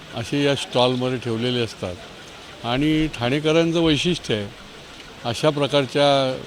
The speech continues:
स्टॉलला भेटी देणं आणि जे चांगलं आहे ते विकत घेणं. त्यामुळे आज आता या पेठेचं,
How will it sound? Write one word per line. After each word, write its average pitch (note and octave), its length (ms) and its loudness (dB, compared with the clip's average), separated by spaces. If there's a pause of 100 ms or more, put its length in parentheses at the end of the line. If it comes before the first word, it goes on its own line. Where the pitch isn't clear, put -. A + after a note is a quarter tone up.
(100)
स्टॉलला B2+ 440 4
भेटी A#2 340 0
देणं A#2+ 380 2 (280)
आणि A#2 220 -2
जे A#2+ 200 0
चांगलं A#2+ 400 2
आहे F#2+ 280 2 (600)
ते C#3+ 80 2
विकत D#3 240 4
घेणं. B2+ 400 2 (720)
त्यामुळे C3 260 2
आज C3+ 340 6
आता C#3+ 260 2
या C#3 520 4 (680)
पेठेचं, C3 480 2